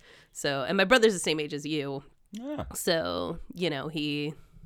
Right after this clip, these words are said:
Speaker 1: would have been, like, eight, I guess, when that came out. And, yeah, my mom said they used to watch it together all the time.
Speaker 2: Obviously, we have to finish the trilogy. We have to Anna Martin it.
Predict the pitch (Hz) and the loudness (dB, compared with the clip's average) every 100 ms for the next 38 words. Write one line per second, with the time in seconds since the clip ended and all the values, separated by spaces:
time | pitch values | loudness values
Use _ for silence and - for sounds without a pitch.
0 | - - 156 143 143 143 160 160 - - | -20 -10 -8 -6 -6 -8 -6 -6 -8 -4
1 | 196 190 214 220 - 226 220 214 214 - | -4 0 -2 -2 -2 0 2 2 0 -2
2 | 196 226 220 226 226 - 160 151 151 147 | -2 0 4 4 4 2 -2 -2 -2 -6
3 | - - - - - _ - - - 101 | -10 -20 -20 -20 -20 _ -20 -12 -8 -6
4 | - 151 147 - 131 - - 131 - 156 | -6 -8 -8 -6 -8 -8 -10 -10 -8 -8
5 | - - - - - - - - - 165 | -8 -12 -12 -10 -10 -10 -10 -10 -10 4
6 | 151 127 131 120 127 113 110 107 - 113 | 8 8 6 2 0 0 2 2 2 0
7 | 101 82 - - - 110 101 - 98 110 | 0 -2 -8 -16 -4 -2 -2 -4 -4 -2
8 | 92 82 76 73 78 90 92 92 85 85 | -2 -2 -6 -6 -4 -2 -2 -2 0 0
9 | 80 85 62 - _ - | -2 -4 -8 -10 _ -18